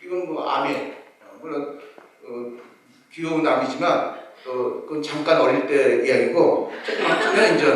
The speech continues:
네, 귀엽지 않아요, 절대. 근데 하여튼 무슨, 이 암은 그런 식-, 그래서 하나님이 그 우리 몸의 면역 세포가, 어,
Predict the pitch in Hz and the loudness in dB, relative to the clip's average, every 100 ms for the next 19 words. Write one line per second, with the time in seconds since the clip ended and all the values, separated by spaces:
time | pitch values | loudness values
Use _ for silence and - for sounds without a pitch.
0 | - - - - - - - - 240 240 | 2 -4 -8 -10 -10 -12 -12 -10 -10 -10
1 | - - 359 - - - - - - - | -12 -6 -2 0 2 2 2 -2 -4 -6
2 | - - - - 226 226 - - - - | -4 -4 -4 2 6 8 6 2 -4 -10
3 | - - - 170 156 156 160 165 165 185 | -12 -10 -8 -2 0 4 6 6 4 0
4 | 202 196 - 180 170 151 180 208 214 220 | -2 -4 -2 -2 -2 -2 0 2 4 2
5 | 220 226 - - - - - - - _ | 4 2 0 -2 -6 -12 -16 -20 -20 _
6 | _ - 202 185 - - - - - 160 | _ -6 0 2 2 -2 -8 -16 -14 -10
7 | 202 170 170 196 147 160 - - 151 - | -8 -6 -6 -4 -2 -2 -2 -6 -4 -2
8 | - - - - - _ _ _ _ _ | -2 -4 -10 -18 -20 _ _ _ _ _
9 | _ _ _ _ - 123 120 120 117 113 | _ _ _ _ -12 -6 0 0 0 0
10 | 113 - | -2 -4